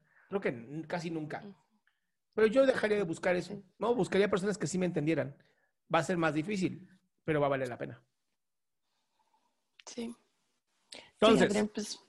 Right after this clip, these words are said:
Speaker 1: ¿te vas a
Speaker 2: sí.
Speaker 1: dedicar a ti?
Speaker 2: Claro.
Speaker 1: Vas a bus-,
Speaker 2: Además,
Speaker 1: primero,
Speaker 2: hoy es
Speaker 1: primero
Speaker 2: una
Speaker 1: es la
Speaker 2: gran
Speaker 1: medicina,
Speaker 2: oportunidad.
Speaker 1: ¿eh? Primero es la medicina, que te hagan el estudio de tiroides para saber que estás bien.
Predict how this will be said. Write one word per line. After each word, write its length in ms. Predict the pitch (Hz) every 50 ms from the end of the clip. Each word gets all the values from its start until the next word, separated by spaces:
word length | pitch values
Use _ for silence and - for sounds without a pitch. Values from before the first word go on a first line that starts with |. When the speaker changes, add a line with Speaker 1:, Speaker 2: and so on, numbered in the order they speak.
| _
Speaker 1:
¿te 100 | _ 208
vas 140 | 208 220 214
a 40 | 262
Speaker 2:
sí. 40 | 220
Speaker 1:
dedicar 220 | 190 175 202 196
a 40 | 190 196
ti? 160 | 226 269 349 - - - - - _ _ _ _ _ _ _ _ _ _ _ _ _ _ _ _ _ _ _ _ _ - - - -
Speaker 2:
Claro. 280 | - 240 233 247 233 214 - - - - - 196 - - -
Speaker 1:
Vas 180 | 185 196 190
a 40 | 240
bus-, 140 | 226 208 196
Speaker 2:
Además, 420 | 208 208 208 214 262 294 240 254 -
Speaker 1:
primero, 160 | 285 247 220
Speaker 2:
hoy 60 | 214
es 100 | 208 -
Speaker 1:
primero 80 | 254 226
Speaker 2:
una 80 | 214 -
Speaker 1:
es 60 | 269
la 60 | 202
Speaker 2:
gran 140 | - 262 202
Speaker 1:
medicina, 200 | 202 180 160 175
Speaker 2:
oportunidad. 300 | 170 208 185 151 143 165
Speaker 1:
¿eh? 160 | 208 339 - - _
Primero 360 | - 196 196 226 254 277 285
es 180 | 262 247 -
la 80 | 254 226
medicina, 600 | 208 185 147 151 - - 185 170 143 131 - - - _ _ _
que 120 | - 156
te 120 | 151 -
hagan 200 | 202 214 233 233
el 120 | 214 185 160
estudio 340 | 143 - - 196 196 214 208
de 80 | 175
tiroides 400 | 139 - 151 160 175 208 233 220
para 120 | - 165 143
saber 220 | 160 165 175 180
que 40 | -
estás 220 | - - 175 151
bien. 220 | 135 139 120 110